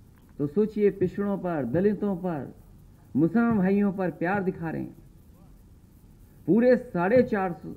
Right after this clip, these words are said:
साल इनको बर्बाद किया, इनके लिए कोई फैसला नहीं लिया, ना काम किया, अन्याय किया, उत्पीड़न किया,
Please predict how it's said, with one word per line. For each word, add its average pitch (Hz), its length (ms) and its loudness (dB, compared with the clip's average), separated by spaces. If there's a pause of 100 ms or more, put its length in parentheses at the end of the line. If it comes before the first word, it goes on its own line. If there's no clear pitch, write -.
(360)
साल 160 400 -2 (1600)
इनको 196 300 6
बर्बाद 147 520 2
किया, 220 380 -2 (920)
इनके 180 260 6
लिए 208 140 8
कोई 190 180 6
फैसला 175 420 0
नहीं 214 320 2
लिया, 214 380 0
ना 185 140 -4
काम 185 380 0
किया, 214 280 0
अन्याय 170 440 4
किया, 214 260 -2
उत्पीड़न 196 500 2
किया, 220 400 -4